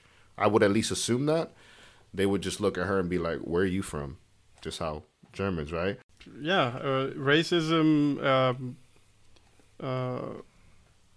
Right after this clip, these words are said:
Speaker 2: homophobia, whatever, all these things, they, I guess, mostly, yeah, existed and still do. It's just dressed differently, right? It's,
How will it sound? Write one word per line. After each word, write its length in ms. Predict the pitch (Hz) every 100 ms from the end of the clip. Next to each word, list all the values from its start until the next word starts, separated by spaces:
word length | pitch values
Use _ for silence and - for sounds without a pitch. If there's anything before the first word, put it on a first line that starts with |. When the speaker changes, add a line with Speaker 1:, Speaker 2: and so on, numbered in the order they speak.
| - -
Speaker 2:
homophobia, 1080 | 139 143 143 139 151 151 147 147 143 139 131
whatever, 400 | 131 139 147 143
all 140 | 135
these 220 | 139 139 -
things, 400 | 139 139 127 - -
they, 600 | - 139 135 135 135 135 - _ - _ - _
I 100 | 139
guess, 460 | 131 143 170 160 - - - _ _ - - -
mostly, 640 | 135 139 139 147 135 131
yeah, 280 | 143 135 127
existed 640 | 135 131 135 131 - 135 131
and 400 | 139 127 123 120
still 340 | - - 139 135
do. 400 | 127 151 131 131
It's 140 | 127
just 340 | - 139 131 -
dressed 340 | 139 135 -
differently, 480 | 143 127 131 127 127
right? 220 | 131 139
It's, 360 | 131 131 -